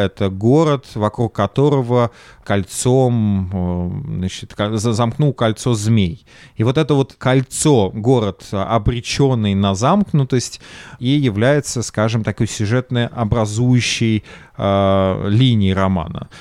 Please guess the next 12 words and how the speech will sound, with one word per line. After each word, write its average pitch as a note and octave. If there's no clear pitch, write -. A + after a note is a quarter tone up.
Итак, G3
это C#3
роман, C3+
ну, G3
как A#2+
бы A2+
немножко A#2
там F#2+
о G2
сюжете. C#3+
Роман E3+
рассказывает A#2